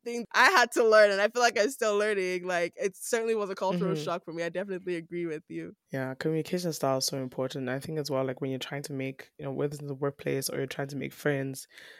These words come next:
Speaker 2: um, because I, like I said before, I had, there was these two friends that I had that weren't in my faculty before,
Speaker 1: Mm-hmm.
Speaker 2: and there was,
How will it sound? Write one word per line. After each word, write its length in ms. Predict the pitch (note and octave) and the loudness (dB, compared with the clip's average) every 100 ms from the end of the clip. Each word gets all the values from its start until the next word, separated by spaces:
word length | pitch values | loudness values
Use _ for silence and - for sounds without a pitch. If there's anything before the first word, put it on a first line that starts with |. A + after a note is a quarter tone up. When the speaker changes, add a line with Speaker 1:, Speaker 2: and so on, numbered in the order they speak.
| _ | _
Speaker 2:
um, 480 | - C3+ C3 C3 C3 - - | -2 0 0 -2 -6 -12 -4
because 160 | D3 | 0
I, 140 | C#3 C3+ | 2 2
like 180 | C#3 C3+ | 0 -2
I 40 | |
said 180 | C#3 C#3+ | -2 -2
before, 300 | C#3 - C3+ | -2 -4 -4
I 80 | C3+ | -4
had, 160 | C3+ | -4
there 80 | - | -2
was 100 | C#3+ | -2
these 120 | D3 | -2
two 220 | - - C#3+ | -4 -4 -4
friends 320 | - C#3+ D3 | -2 -2 0
that 80 | C3+ | -2
I 60 | |
had 280 | C3+ C3+ C3+ | -2 -2 -2
that 140 | C3+ C3 | -2 -4
weren't 260 | C3 C3+ | -4 -6
in 60 | D3+ | -6
my 120 | D3 | -8
faculty 440 | - D3+ D3 C#3+ | -4 -4 -6 -8
before, 480 | D3 C#3 - C3+ D3+ | -8 -8 -6 -2 -2
Speaker 1:
Mm-hmm. 260 | G#3+ F#3+ F#3 A#3 - | -4 -8 -10 -14 -6
Speaker 2:
and 340 | C3 C3+ C3 B2+ | -2 -2 -2 0
there 140 | C3+ | 0
was, 420 | C3+ C3+ C3+ C3+ | 2 2 0 -4